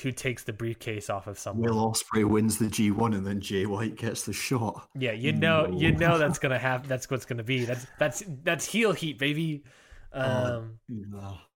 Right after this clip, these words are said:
Speaker 1: but, uh, I don't know. I, I think it's in, in w-, but at the same time, I s-, bring up the New Japan example, and obviously they haven't done it yet.
Speaker 2: Yeah.
Speaker 1: What it is, is,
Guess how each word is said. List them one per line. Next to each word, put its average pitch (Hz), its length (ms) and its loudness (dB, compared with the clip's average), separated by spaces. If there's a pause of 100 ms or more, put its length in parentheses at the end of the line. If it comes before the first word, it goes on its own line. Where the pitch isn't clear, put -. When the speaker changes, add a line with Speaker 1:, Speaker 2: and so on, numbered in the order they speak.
(120)
Speaker 1:
but, 156 260 -4
uh, 156 220 0
I 170 80 0
don't 190 100 2
know. 190 100 4
I, 147 240 0
I 156 80 0
think 170 220 -2
it's - 340 -2
in, 196 100 2
in 208 280 -2 (400)
w-, 165 420 -10
but 170 120 2
at 170 100 2
the 165 60 -2
same 156 240 -2
time, 127 520 -2
I 123 100 -2
s-, - 140 -8
bring 131 240 -2
up 123 80 -4
the 120 80 -6
New 113 160 -4
Japan 117 240 -6
example, 107 440 -8
and 98 80 -12
obviously 98 340 -8
they 98 120 -10
haven't 101 320 -6
done 101 180 -10
it 110 120 -14
yet. 87 260 -16 (480)
Speaker 2:
Yeah. 98 140 -2
Speaker 1:
What 139 100 0
it 147 120 -2
is, 147 580 0 (400)
is, 123 560 -4